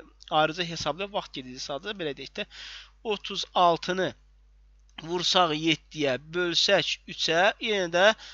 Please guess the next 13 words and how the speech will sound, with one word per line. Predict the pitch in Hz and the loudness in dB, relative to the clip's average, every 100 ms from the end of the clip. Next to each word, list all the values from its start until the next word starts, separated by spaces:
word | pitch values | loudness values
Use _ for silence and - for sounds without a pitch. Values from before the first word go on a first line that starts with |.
| - | -6
nə | 196 202 | 4 6
al-, | 160 | 6
həştəd | 175 - 175 190 | 4 2 0 0
dörd | 196 151 | 0 0
almalıyıq | 123 127 131 127 190 | 0 -2 -4 -4 -6
da, | 202 | -4
bölünsün | 175 160 - 226 | -6 -8 -10 -8
səksən | 196 151 - 202 139 | -6 -4 -4 -6 -10
dörd. | 120 - | -16 -6
Eyni | 220 226 190 | -4 -4 -2
cavabı | 151 131 123 | 0 0 -2
alarıq. | 120 117 117 - - - - _ | -6 -8 -12 -16 -18 -18 -20 _
O, | 247 | -12